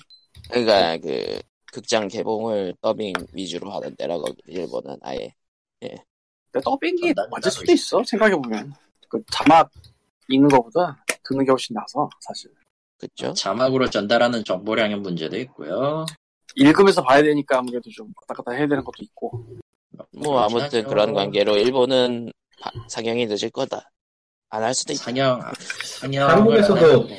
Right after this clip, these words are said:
Speaker 3: 그럴 수 없지.
Speaker 4: 한국에서도 에일리언이니까 더빙 방송 할 거, 더빙, 더빙 할 것 같은데?
Speaker 2: 아, 뭐,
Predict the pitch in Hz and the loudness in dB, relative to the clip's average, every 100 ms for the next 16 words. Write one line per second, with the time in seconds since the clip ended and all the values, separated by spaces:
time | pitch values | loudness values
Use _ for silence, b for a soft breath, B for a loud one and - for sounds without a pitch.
0 | - - - - - - - 208 254 226 | -16 -18 -16 -16 -10 -6 2 4 6 6
1 | 202 123 - 208 208 196 170 - 110 135 | 8 8 10 10 10 10 8 6 6 6
2 | 170 135 147 - - 113 165 143 - - | 4 2 0 -2 0 2 4 4 2 -4
3 | _ - 135 147 202 196 170 - 92 - | _ 2 6 6 4 2 2 -2 -4 -8
4 | _ _ - 123 131 147 | _ _ 4 6 6 4